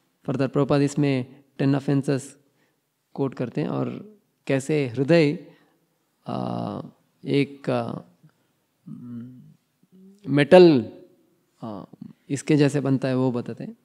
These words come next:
"एक कृष्ण नामे करे सर्व पापा नाशा, प्रेमेरा कारण भक्ति करे ना प्रकाशा।" Simply by chanting the Hare Krishna mantra without offenses, vanquishes all sinful activities। और वो भगवत प्रेम दे देती है।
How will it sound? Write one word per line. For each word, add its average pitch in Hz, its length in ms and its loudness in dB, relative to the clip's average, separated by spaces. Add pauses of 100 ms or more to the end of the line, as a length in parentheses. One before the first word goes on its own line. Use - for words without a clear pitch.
(1120)
"एक 196 240 8
कृष्ण 226 360 4
नामे 208 300 8
करे 226 340 6
सर्व 175 460 8
पापा 208 300 8
नाशा, 170 600 4 (440)
प्रेमेरा 208 480 8
कारण 180 480 4
भक्ति 156 420 0
करे 143 280 -2
ना 170 180 0
प्रकाशा।" 135 580 -6
Simply 185 420 -2
by 190 140 6
chanting 175 460 2
the 156 400 0
Hare 165 180 0
Krishna 165 240 -2
mantra 160 380 0
without 160 300 2
offenses, 185 440 0 (380)
vanquishes 185 540 6
all 180 180 4
sinful 170 320 0
activities। 143 460 -2 (1400)
और 185 220 2
वो 156 300 2
भगवत 139 320 -2 (240)
प्रेम 175 340 0 (120)
दे 127 260 -4
देती 123 300 -6
है। 120 120 -8